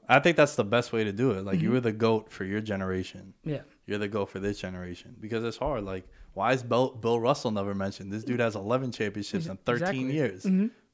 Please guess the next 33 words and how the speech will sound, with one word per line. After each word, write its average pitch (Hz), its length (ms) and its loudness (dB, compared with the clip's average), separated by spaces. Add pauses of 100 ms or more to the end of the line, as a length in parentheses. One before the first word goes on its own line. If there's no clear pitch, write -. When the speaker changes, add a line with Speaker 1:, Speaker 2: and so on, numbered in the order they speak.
(120)
Speaker 1:
But 101 280 0
no 107 120 -4
one 113 100 -2
talks 135 220 0
about 104 200 0
him 101 60 -4
because 104 220 -4
at 95 100 -4
the - 80 -18
time 131 260 0
he 98 60 -2
played 104 300 -2 (360)
in 104 120 -4
a 95 60 0
league 110 240 0
where 95 120 -2
he 107 120 0
was 107 180 -2
the 101 120 0
only, 107 440 -2 (240)
I 120 60 -6
think 131 160 2
there 131 80 4
was 117 160 0
one 113 260 -2
other, 120 180 2
like, 107 220 -2
George 123 240 2
Mikan 113 480 0
was 104 140 -2
the 110 60 4
Speaker 2:
<laughs> 113 120 4
Speaker 1:
other, 117 260 6